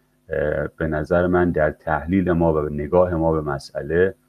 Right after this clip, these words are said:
و اون توصیه‌ای هم که کلاً به دوستان می‌کنیم، به اون شبکه‌ای که در پیرامون ما هست باید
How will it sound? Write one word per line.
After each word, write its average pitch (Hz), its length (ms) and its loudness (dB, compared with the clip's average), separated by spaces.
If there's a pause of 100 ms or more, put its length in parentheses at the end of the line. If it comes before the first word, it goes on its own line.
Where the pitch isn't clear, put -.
(360)
و 78 40 2
اون 82 200 0
توصیه‌ای 92 680 0
هم 78 160 2
که - 140 -14
کلاً 82 420 0
به 82 100 0
دوستان 80 460 0
می‌کنیم، 76 480 -2
به 71 80 -8
اون 73 160 -4
شبکه‌ای 73 580 0
که 82 140 -6
در 71 160 0
پیرامون 78 540 -4
ما 76 140 -4
هست 76 320 -4
باید 71 160 0